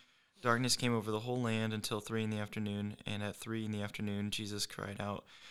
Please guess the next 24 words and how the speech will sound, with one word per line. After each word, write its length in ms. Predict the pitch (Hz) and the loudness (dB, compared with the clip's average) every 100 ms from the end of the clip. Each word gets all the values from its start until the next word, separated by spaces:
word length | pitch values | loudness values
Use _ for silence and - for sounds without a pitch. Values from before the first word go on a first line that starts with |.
| - - - | -18 -20 -6
in 140 | 110 | -2
a 60 | 110 | 2
loud 260 | 107 104 | 2 0
voice, 520 | 104 107 104 110 - - _ _ _ _ _ _ - | -2 -2 0 2 0 -2 _ _ _ _ _ _ -8
"Eloi, 440 | 117 110 117 131 143 | -2 2 4 4 2
Eloi, 500 | 113 110 107 110 120 127 - | -2 0 2 2 2 -4 -4
lema 520 | 104 110 117 123 135 - - | 0 2 4 2 0 -6 -4
sabachthani?" 1600 | - - 120 113 110 - _ _ _ _ - 110 - 120 127 147 - - _ - | 0 2 2 0 -2 -6 _ _ _ _ 2 2 2 0 0 -2 -8 -20 _ -20
<laughs> 380 | - - - - | -18 -18 -16 -10
If 140 | - | -6
I 40 | |
said 220 | - - - | -2 -2 -2
that 140 | 113 | 0
right, 180 | 120 131 - - - | 0 0 -6 -12 0
which 160 | 135 143 | 4 6
means, 180 | 135 | 6
"My 120 | 127 120 | 6 8
God, 220 | 127 135 | 8 8
my 120 | 127 | 6
God, 240 | 117 117 | 8 6
why 140 | 110 107 | 6 4
have 100 | 104 | 2
you 60 | |
sur-, 240 | 101 107 | 0 0